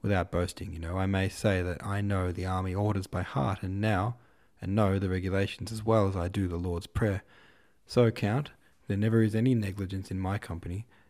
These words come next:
and so my conscience was at ease. I came forward." Berg stood up and showed how he presented himself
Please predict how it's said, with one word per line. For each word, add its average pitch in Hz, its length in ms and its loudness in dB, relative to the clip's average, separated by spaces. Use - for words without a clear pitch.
and 87 100 -4
so 95 180 0
my 90 140 0
conscience 104 540 -2
was 87 140 -8
at 90 80 -8
ease. 98 280 -4
I 98 60 -12
came 82 260 -6
forward." 95 340 0
Berg 98 260 2
stood - 240 -2
up 104 200 2
and 95 120 -2
showed 95 360 2
how 98 180 -6
he 101 80 -4
presented 120 420 -2
himself 101 400 -4